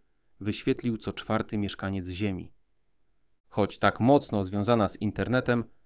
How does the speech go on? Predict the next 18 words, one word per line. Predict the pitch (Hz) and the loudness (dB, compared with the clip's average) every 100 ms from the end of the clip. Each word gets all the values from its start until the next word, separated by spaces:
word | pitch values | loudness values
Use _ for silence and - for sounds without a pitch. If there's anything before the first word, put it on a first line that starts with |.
| _ - | _ -8
grupa | - 131 165 147 | 2 2 6 4
wyruszyła | 117 110 104 139 127 | 4 2 4 6 6
na | 107 | 4
początku | - 101 120 120 113 | 2 0 -2 -2 2
roku | 113 - | 2 2
w | 92 | -6
trasę | - 113 123 - - | 0 2 4 2 0
o | 98 | 0
przekornym | 95 - 98 120 117 113 | -2 -4 2 4 4 2
tytule | 98 101 123 127 113 - | 0 0 4 6 4 2
Offline | - 120 - 117 107 | 4 4 6 2 2
Tour, | - 120 98 - _ _ _ _ | 4 4 4 -4 _ _ _ _
która | - - 113 | -8 2 4
wyprzedała | 101 117 - 113 131 117 | 4 2 2 4 6 6
się | - 110 | 4 2
niemal | 120 123 113 110 | 4 4 4 2
na | 104 | 0
pniu. | - 87 | -2 -6